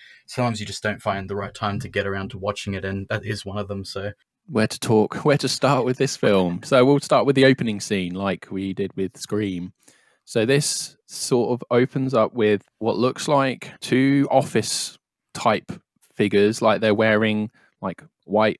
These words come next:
Speaker 2: white shirt, black tie, trousers, but they're in sort of, like,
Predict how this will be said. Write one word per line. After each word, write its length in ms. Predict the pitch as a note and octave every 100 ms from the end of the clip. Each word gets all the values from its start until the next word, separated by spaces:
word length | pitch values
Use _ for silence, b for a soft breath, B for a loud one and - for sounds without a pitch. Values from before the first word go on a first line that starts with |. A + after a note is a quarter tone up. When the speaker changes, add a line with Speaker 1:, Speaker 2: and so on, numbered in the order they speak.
| _
Speaker 2:
white 300 | G#2+ A#2 -
shirt, 340 | - A2 G#2+ -
black 220 | G2+ -
tie, 420 | - F#2 F#2+ F#2+
trousers, 800 | F#2 G2+ F#2+ F#2 F#2+ F#2 F#2 - - _
but 180 | G2+ G2
they're 200 | F#2+ G2
in 180 | G#2
sort 260 | G2+ A2 G#2
of, 60 | G#2
like, 360 | F#2+ F#2 -